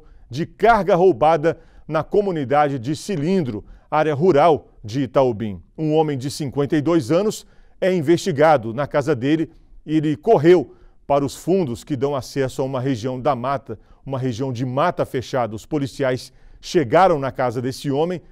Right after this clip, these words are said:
e ele conseguiu fugir. Dentro da casa foram encontrados cento e quarenta e sete pacotes de cinco quilos de café colonial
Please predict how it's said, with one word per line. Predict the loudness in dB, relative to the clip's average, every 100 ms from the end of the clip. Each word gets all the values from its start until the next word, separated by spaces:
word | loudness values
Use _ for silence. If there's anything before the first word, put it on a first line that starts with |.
| -20 -4
e | -2
ele | -2
conseguiu | -4 -6 -2 -4
fugir. | 0 -2 -2 -8 -10 -20 -18
Dentro | -4 2 2 0 0
da | 0
casa | 2 0 0 -4
foram | -2 -2 -2 -4
encontrados | -4 -6 -2 -2 -4 -8 -18 _ -20
cento | -16 -2 0 0 -2
e |
quarenta | -2 -2 0 -4
e | -6
sete | -2 -4 -4
pacotes | -4 -4 -2 -2 -2 -6 -12
de | -12
cinco | -10 -10 -6 -6
quilos | -4 -4 -4
de | -6
café | -6 -6 -2 -4 -6 _
colonial | -6 0 0 0 2 0 0